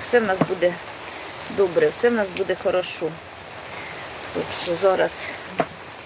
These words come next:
буду саджати, е, полуничку, розсадку. І, е,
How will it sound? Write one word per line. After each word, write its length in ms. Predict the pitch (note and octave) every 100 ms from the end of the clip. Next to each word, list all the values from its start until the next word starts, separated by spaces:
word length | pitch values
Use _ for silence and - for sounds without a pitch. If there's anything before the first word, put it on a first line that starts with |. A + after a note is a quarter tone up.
| - - - C#3+
буду 260 | G3+ F#3
саджати, 480 | - F#3+ F#3 F3 - - - - - - - - - - - - - - - - - - - - -
е, 500 | E3 F3 - - G3+ - - - - - - - - - -
полуничку, 680 | G#3 G#3 F#3+ B3+ C#4 - E4 E4+ - - - - - A3+
розсадку. 640 | F#3+ - A#3 D4 - D#4+ D#4+ - - - - - - - - - - - - - -
І, 220 | A#3+ A3+
е, 280 | E3+ C3